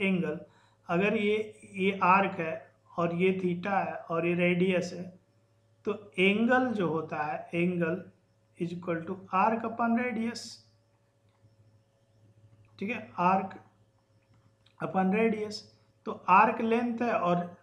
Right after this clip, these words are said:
radius भी length है, तो डायमेंशनल formula m naught, l naught, t नॉट। बस इसके पास SI unit तो होती है ना भाई, Angle के पास SI unit होती है,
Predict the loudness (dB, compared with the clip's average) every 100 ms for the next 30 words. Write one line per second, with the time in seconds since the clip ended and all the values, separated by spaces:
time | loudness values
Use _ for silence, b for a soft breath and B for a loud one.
0 | 0 2 4 2 2 -2 -2 -2 -4 -6
1 | -4 -2 0 0 -2 -2 -4 -4 -4 -4
2 | -4 -2 -2 -2 -4 -4 -4 -4 -2 -2
3 | -4 -2 -2 0 -2 -8 B B B B
4 | 0 0 0 -4 -8 -8 -4 -6 0 0
5 | 0 -6 -6 -4 -2 -2 -2 -4 -2 -2
6 | -2 -4 -2 0 -2 -2 -4 -4 -4 -4
7 | -4 -4 -8 -10 -6 -2 -2 -4 -6 -6
8 | -6 -8 -8 -10 -10 -10 -10 -6 -6 -6
9 | -6 -6